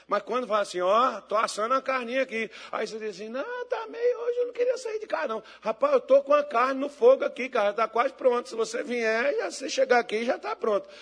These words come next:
Você vê, você toma banho, você não queria sair, irmão. Você toma banho, veste a roupa e vai pra lá. Você animou na hora.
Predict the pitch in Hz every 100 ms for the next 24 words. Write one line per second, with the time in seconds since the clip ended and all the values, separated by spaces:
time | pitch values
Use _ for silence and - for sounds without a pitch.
0 | - - 226 226 170 208 254 262 220 214
1 | 233 254 233 170 175 240 269 247 254 202
2 | 262 277 - 269 294 247 190 196 240 247
3 | 185 214 254 247 240 240 208 202 240 269
4 | 349 508 508 214 208 - - _ _ _
5 | _ _ _ _ _ _ _ - 220 262
6 | 277 254 262 302 311 285 302 269